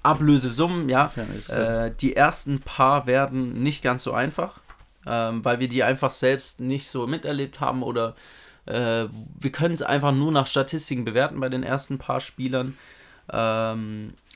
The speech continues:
Speaker 1: und angefangen mit
Speaker 2: Nikola
Speaker 1: Nikola
Speaker 2: Djurdjic,
Speaker 1: Djurdjic.
Speaker 2: eine Million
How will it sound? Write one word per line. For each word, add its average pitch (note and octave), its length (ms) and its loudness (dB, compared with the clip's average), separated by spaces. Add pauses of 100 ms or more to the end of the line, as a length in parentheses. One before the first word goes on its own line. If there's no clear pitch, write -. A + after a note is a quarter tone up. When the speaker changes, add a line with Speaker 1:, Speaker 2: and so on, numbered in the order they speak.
Speaker 1:
und A2+ 240 -8
angefangen C#3 1400 -2
mit A#2+ 600 -4
Speaker 2:
Nikola B2 360 -2
Speaker 1:
Nikola A#2+ 320 2
Speaker 2:
Djurdjic, A#2+ 360 -2
Speaker 1:
Djurdjic. B2+ 180 -2
Speaker 2:
eine A#2+ 180 0
Million A#2+ 440 -4